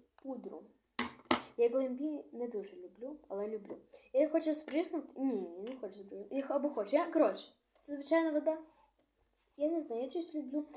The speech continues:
до макіяжу і після, ну, коли я, типу, все доробила, збризкувати водою. Може, це тому, що я, о, вії накрасила, це буде погана ідея, але спробуємо. Тому що я не завжди вії крашу. А знаєте чому?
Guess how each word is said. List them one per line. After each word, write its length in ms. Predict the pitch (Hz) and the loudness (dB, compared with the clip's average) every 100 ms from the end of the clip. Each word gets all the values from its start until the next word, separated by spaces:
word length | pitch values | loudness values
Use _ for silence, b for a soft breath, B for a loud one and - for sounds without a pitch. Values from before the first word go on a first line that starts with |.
| B B | B B
до 80 | 330 | 2
макіяжу 560 | 392 453 311 240 214 220 - | 4 2 2 2 0 -2 -8
і 80 | |
після, 520 | 262 - 349 - - - | -8 4 4 4 -2 -8
ну, 100 | 254 | -6
коли 220 | 247 226 202 | -6 -4 -4
я, 60 | |
типу, 180 | 202 - - | -8 -18 -16
все 160 | 214 | -10
доробила, 460 | 208 208 226 359 392 - B B B B _ _ | -6 -4 0 0 0 -8 B B B B _ _
збризкувати 540 | 240 247 277 311 285 262 | -8 -4 0 0 0 -4
водою. 380 | 247 196 170 214 _ | -4 -4 -4 -6 _
Може, 180 | 247 269 | -6 -6
це 360 | 277 285 262 - - | 2 2 2 -4 -16
тому, 140 | 254 247 | -10 -8
що 120 | 247 | -4
я, 440 | 247 233 226 220 226 - _ _ - | -2 -2 -2 -4 -10 -20 _ _ -12
о, 140 | 294 - _ - | -10 -10 _ -4
вії 360 | 302 302 285 | 4 6 6
накрасила, 680 | 285 285 294 294 - 294 294 | -2 -4 -2 -2 -2 -2 -2
це 160 | 294 | -2
буде 180 | 277 294 | -6 -2
погана 520 | - 330 427 480 269 233 b b b b b | 0 2 2 0 -4 -6 b b b b b
ідея, 440 | 285 233 226 220 220 | -2 2 2 2 0
але 420 | 262 302 330 294 | 2 4 2 0
спробуємо. 580 | - 185 175 180 214 254 - _ _ _ _ _ - - _ _ _ _ _ _ 277 277 262 254 247 B _ 277 | -4 -6 -6 -10 -12 -18 -20 _ _ _ _ _ -20 -20 _ _ _ _ _ _ -14 -12 -12 -14 -18 B _ -2
Тому 140 | 262 | -2
що 120 | 269 | 2
я 60 | 277 | 0
не 120 | 269 | 0
завжди 360 | 269 262 247 214 | -2 -4 -6 -8
вії 220 | 214 247 | -8 -8
крашу. 340 | - 208 208 - | -6 -6 -6 -6
А 60 | |
знаєте 300 | 208 214 269 | -4 -2 -4
чому? 360 | 330 302 208 | -4 -6 -6